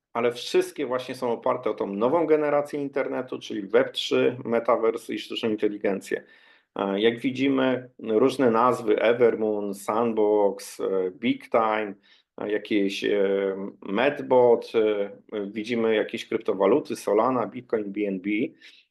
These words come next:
czyli widzimy, że mamy do czynienia z aktywami cyfrowymi.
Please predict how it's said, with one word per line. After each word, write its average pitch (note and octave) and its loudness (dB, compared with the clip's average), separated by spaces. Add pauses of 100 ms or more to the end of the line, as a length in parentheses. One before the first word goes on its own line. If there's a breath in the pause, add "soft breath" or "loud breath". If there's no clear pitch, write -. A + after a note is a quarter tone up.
(220)
czyli D3 0
widzimy, C3+ -2
że B2 4
mamy C#3 2
do C3 0
czynienia C3+ 0
z A#2+ -6
aktywami B2+ -2
cyfrowymi. G#2 -2